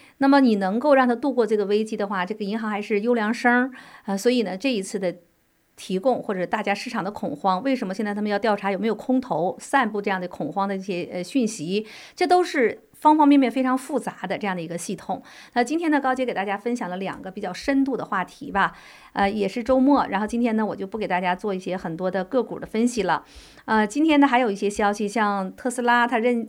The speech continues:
任命了一个女C E O哈，呃，的，去担任推特的C E O，那这些呢，也提振了今天特斯拉的一些股票。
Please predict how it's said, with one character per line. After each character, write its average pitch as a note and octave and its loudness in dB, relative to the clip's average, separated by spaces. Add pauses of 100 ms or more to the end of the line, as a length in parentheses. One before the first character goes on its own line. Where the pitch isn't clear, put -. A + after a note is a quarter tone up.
任 B3 0
命 A#3+ 2
了 A3 -2
一 G3+ -6
个 A#3 -2 (280)
女 F3+ -4
C - -8
E B3+ 0
O C4 4
哈， F3 0 (320)
呃， F#3 -2 (920)
的， - -10 (580)
去 - -10
担 A#3 2
任 A#3+ -2
推 B3 -4
特 B3 -4
的 - -4
C - -10
E A3 -2
O， G#3+ -2
那 A3 -4
这 C4+ -2
些 B3+ -2
呢， A#3 -2
也 E3+ -4 (200)
提 - -6
振 A#3+ 0
了 C#3+ -2 (220)
今 A3 2
天 G#3+ -2
特 B3 -4
斯 A3+ -4
拉 A3 4
的 A3 -2
一 G#3+ -2
些 A#3 0
股 - -10
票。 G3+ 4